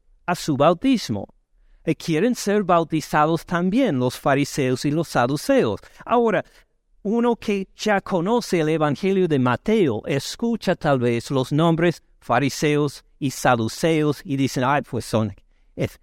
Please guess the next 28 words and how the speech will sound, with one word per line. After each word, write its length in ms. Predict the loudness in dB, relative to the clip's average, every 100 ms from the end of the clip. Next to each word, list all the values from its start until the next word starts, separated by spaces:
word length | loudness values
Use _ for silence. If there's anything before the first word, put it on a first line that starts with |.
| _
gente 440 | -6 -4 -2 0
mala, 520 | 0 2 2 0 -4 -12 _ _ _ _ _
gente 440 | -6 -4 0 -2
que 380 | 0 -2 -2 -4 _ _ -4
ha 240 | -2 -2 -6
rechazado 880 | -4 -2 0 -2 0 0 2 2
al 60 | 0
Señor 420 | -2 -2 0 0
Jesús". 720 | 0 -4 -2 -2 -4 -4 -12 _ _ _ _ _ -4
Pero 180 | -2 -2
tenemos 400 | 0 0 0 -2
que 140 | -2
acordarnos, 720 | 0 0 0 0 2 0 0
en 160 | -4 -6 -4
esa 460 | -2 -2 -2 -2 -2
época, 720 | -4 -4 -4 -6 -6 -12 -14 _ _ _ _ _ _ -2
antes 500 | 0 2 0 -2 0
de 120 | 0
la 120 | 2
llegada 400 | 2 2 4 4
de 140 | 2 -2
Cristo 400 | -2 -4 -2 -2
Jesús, 680 | -4 -2 0 0 -2 -14 _ _ _
los 260 | -4 -4 -2
fariseos 680 | 0 2 0 -2 -2 0 0
y 40 |
los 200 | 0 0
saduceos 800 | 0 0 0 -4 -4 -2 -2 -4